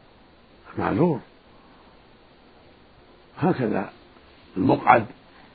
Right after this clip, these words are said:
لأنه كالمريض الذي يشق عليه الذهاب إلى المسجد.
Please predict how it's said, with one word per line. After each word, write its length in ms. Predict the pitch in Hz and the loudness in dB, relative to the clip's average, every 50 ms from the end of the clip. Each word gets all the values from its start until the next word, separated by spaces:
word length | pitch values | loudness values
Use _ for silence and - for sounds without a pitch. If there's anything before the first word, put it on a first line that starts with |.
| - - - - - - - - - - - - - | -20 -20 -20 -20 -20 -20 -20 -20 -20 -20 -20 -12 -8
لأنه 240 | 104 95 104 110 113 | -6 -4 -4 -4 -4
كالمريض 480 | - 156 165 151 127 107 98 113 139 - - - - - - - - - - - - - - - - - - - - - - - - - - - - - - - - - - - - - - - - - - - - - - - - - - - - | -2 0 0 0 2 0 0 0 -2 -2 -6 -14 -20 -20 -20 -20 -20 -20 -20 -20 -20 -20 -20 -20 -20 -20 -20 -20 -20 -20 -20 -20 -20 -20 -20 -20 -20 -20 -20 -20 -20 -20 -20 -20 -20 -20 -20 -20 -20 -20 -20 -20 -20 -20 -20 -20 -20 -20 -20 -14 -8
الذي 140 | 101 95 98 | -4 -4 -2
يشق 320 | 104 - 131 127 - - 95 | -2 -2 -4 -6 -6 -2 -2
عليه 380 | 92 95 98 95 95 92 95 95 - - - - 101 | -2 0 0 -2 -4 -6 -8 -10 -14 -20 -18 -10 -8
الذهاب 320 | 101 101 104 117 117 113 | -4 0 0 0 0 0
إلى 60 | 107 | -2
المسجد. 400 | 98 104 131 123 - - - 170 | -2 -2 -4 -6 -8 -10 -16 -18